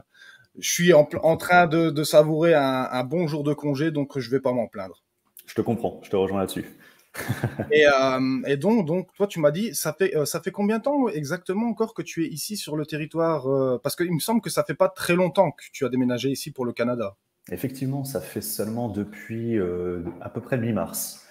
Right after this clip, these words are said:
Speaker 2: Mi-mars, donc, euh, on peut dire, euh, un peu plus de trois mois maintenant.
Speaker 1: Ouais, ouais, trois mois. <laughs> Et, euh, bon, je sais qu'on en avait déjà, euh, discuté un petit peu, euh, lors, euh, du, lors,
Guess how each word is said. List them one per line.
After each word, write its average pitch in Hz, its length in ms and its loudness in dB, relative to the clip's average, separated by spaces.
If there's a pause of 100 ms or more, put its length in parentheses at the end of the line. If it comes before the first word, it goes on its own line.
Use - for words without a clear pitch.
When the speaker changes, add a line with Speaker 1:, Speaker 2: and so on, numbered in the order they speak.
(340)
Speaker 2:
Mi-mars, 107 500 0
donc, 98 260 -2
euh, 90 380 4
on 87 160 -2
peut 85 140 -4
dire, 87 340 0
euh, - 540 -6
un - 60 -10
peu 107 100 -6
plus 131 140 -6
de - 40 -14
trois - 160 -2
mois 92 160 0
maintenant. 85 320 -10 (920)
Speaker 1:
Ouais, 123 120 0
ouais, 95 120 -8 (140)
trois 123 200 -4
mois. 113 180 -4 (140)
<laughs> - 180 -4
Et, 151 180 6
euh, 127 840 2
bon, 127 180 -4
je 127 100 -4
sais - 160 -2
qu'on 156 140 0
en 139 80 2
avait 123 220 0
déjà, 120 480 -2
euh, 110 80 -6
discuté 117 480 -6
un 120 80 -2
petit - 180 -12
peu, 127 320 0
euh, 104 400 -4
lors, 117 320 -4
euh, 104 220 -6
du, 98 140 -12 (180)
lors, 110 360 -8